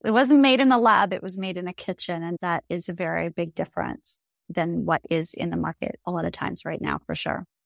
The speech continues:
Okay. So this started in the kitchen, making it for loved ones. You started getting family and friends to also try it. They loved it. Talk to me about how you went from that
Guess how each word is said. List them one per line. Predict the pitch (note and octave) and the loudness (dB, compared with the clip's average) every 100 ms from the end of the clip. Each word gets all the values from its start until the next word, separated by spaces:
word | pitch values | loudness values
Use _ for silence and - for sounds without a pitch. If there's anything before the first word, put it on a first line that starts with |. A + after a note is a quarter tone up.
| _ _ _ - | _ _ _ 0
Okay. | B3+ A3+ | 2 2
So | - A#3 | 2 2
this | A#3+ G4+ | 4 2
started | - - C4 B3+ B3 B3 A3+ - _ | 0 2 6 6 6 6 4 0 _
in | G3+ G#3+ A3+ C4 C4 | 0 2 4 4 4
the | C#4+ | 0
kitchen, | - A3+ - A#3 A3 A3 G#3+ | 0 -2 0 0 0 0 -2
making | G3 - G3 G3+ | -2 -4 -8 -8
it | - | -6
for | - A#3 | -2 2
loved | G#3+ F#3+ - | 4 2 0
ones. | G3 F#3 | -6 -6
You | G3 | -10
started | - F3+ E3+ G3 F3+ | -6 -4 -2 -2 0
getting | F#3+ F#3+ F#3+ G3 - _ _ _ | 0 2 2 0 -4 _ _ _
family | F#3+ F#3 G3 F#3+ | 2 2 2 0
and | G3+ - | -2 0
friends | G3 G3 F#3+ - | 2 2 0 -4
to | - - | -6 -4
also | F#3+ - G3 | -4 0 -2
try | F#3 - E3+ | 0 0 0
it. | F3 - | -2 -4
They | F#3+ | -6
loved | F#3+ F3 F3 F3 | -2 -2 -2 -2
it. | F#3+ F3+ - _ _ _ _ - | -2 -2 -10 _ _ _ _ 0
Talk | A#3+ A#3 | 2 2
to | E4 | 4
me | E4 | 6
about | D4+ C4+ A#3 | 6 4 2
how | G3 F#3+ | 2 2
you | G#3 | 0
went | G3 - - | -4 -6 -6
from | G#3 G3 F3+ | -4 -4 -2
that | D#3 F#3 F3 | -2 -2 -4